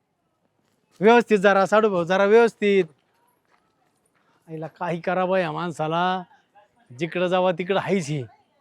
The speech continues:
आईला, ह्यो तर साडू भाऊ पिऊन आलाय आणि याने कंदुरीच्या कार्यक्रमात काही घोळ नाही घालाव.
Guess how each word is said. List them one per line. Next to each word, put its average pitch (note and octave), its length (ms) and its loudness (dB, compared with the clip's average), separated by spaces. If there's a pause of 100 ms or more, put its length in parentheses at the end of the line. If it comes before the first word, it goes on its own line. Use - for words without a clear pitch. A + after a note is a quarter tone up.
(4000)
आईला, C3+ 340 -10 (1400)
ह्यो C3 120 -18
तर C#3 120 -16
साडू G#3 340 -2
भाऊ D#3 160 -4
पिऊन G#3+ 340 -2
आलाय F#3+ 260 -6 (1000)
आणि B2 140 -14
याने F#3 240 -6
कंदुरीच्या G3 440 -6
कार्यक्रमात G#3+ 520 -8
काही A3+ 120 -4
घोळ C#3 240 -8
नाही C#4+ 140 -4
घालाव. E3 280 -2